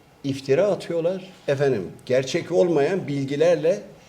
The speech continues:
bir karşılık vermeye çalışıyorlar. Bunlar milletin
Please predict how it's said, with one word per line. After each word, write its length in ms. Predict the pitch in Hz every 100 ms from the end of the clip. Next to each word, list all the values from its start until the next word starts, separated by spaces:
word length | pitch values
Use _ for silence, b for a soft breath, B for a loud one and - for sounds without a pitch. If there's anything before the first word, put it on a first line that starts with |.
| b b _ - -
bir 380 | 170 165 110
karşılık 500 | - 139 139 156 151
vermeye 340 | 127 120 117 113
çalışıyorlar. 480 | 113 101 - 104 110
Bunlar 240 | 202 240
milletin 640 | 151 156 185 - 208 -